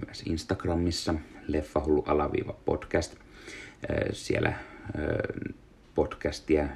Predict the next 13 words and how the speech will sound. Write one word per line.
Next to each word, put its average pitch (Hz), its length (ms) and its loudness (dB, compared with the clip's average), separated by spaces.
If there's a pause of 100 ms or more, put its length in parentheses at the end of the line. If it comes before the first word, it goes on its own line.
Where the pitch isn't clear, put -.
(120)
videoita, 73 640 2 (720)
ö, 80 120 6
uutisia, 78 540 6
huhuja 78 540 8 (580)
ja 80 100 2 (360)
joitain 76 540 4
kirja-arvostelujakin 73 1160 0
esimerkiksi, 73 400 -2 (160)
koska - 200 -4
tykkään 92 300 2
kuunnella 76 320 2 (800)
äänikirjoja 78 800 4
paljon 82 480 0